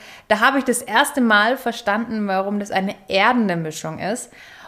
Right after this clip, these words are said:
Und das hat mich richtig, als würde ich in diesen Boden einsinken. In, ich habe mich in den Stuhl zurückgesetzt und bin da richtig so, boah, wie haften gekle-, haften geblieben auf diesen Stuhl. Und, ähm, richtig eingesunken und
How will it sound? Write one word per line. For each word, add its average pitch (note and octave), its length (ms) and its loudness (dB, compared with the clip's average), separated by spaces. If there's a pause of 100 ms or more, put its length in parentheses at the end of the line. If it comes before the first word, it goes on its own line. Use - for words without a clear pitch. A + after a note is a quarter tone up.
(120)
Und A3 220 2
das G#3+ 220 0
hat B3 140 0
mich A#3 240 -2
richtig, A#3+ 260 -6
als A3 220 -6
würde B3+ 240 6
ich B3+ 340 -2
in C4+ 300 4
diesen C4 400 2
Boden B3 460 2
einsinken. F#3 840 -2 (100)
In, A3+ 240 -4
ich F#3 180 -12
habe G#3+ 140 -4
mich A#3+ 140 -4
in G#3+ 100 -2
den G#3+ 120 0
Stuhl C#4+ 340 -2
zurückgesetzt G3 680 -2
und G#3 80 -6
bin G#3 120 -2
da G#3 60 2
richtig A3+ 380 -2
so, A3 160 -2 (420)
boah, G#3+ 280 2 (180)
wie A3+ 180 0
haften A3 720 -2
gekle-, G3+ 520 -2 (340)
haften C4 240 0
geblieben G3 320 -2
auf G#3+ 360 2
diesen A#3 240 -4
Stuhl. A3 460 -2 (580)
Und, G#3 540 4
ähm, F#3+ 380 0 (800)
richtig A3+ 440 0
eingesunken G3 800 0
und F#3+ 380 -4